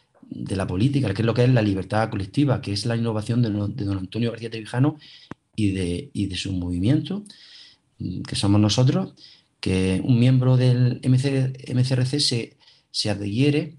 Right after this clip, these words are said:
al, al comprender, pues, el postulado ético fundamental de procurarse mutuamente la libertad,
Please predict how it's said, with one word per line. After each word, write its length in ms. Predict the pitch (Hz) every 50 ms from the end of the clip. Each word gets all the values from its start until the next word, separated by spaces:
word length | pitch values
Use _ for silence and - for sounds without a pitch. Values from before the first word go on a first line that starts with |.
| _ _
al, 220 | - 104 104 - - _
al 140 | 113 107 104
comprender, 520 | - 104 95 101 101 98 95 113 127 131
pues, 140 | 135 143 131
el 40 | 131
postulado 720 | 131 113 101 - - - _ _ - 98 110 113 123 127
ético 260 | 131 131 131 135 131 135
fundamental 540 | 131 131 123 123 117 120 110 107 - 127 135
de 60 | 135
procurarse 520 | 131 123 110 101 104 104 117 123 127 - 135
mutuamente 540 | 135 127 123 131 120 113 120 123 127 135 120
la 100 | 113 107
libertad, 540 | 101 101 101 98 92 85 - - 127 131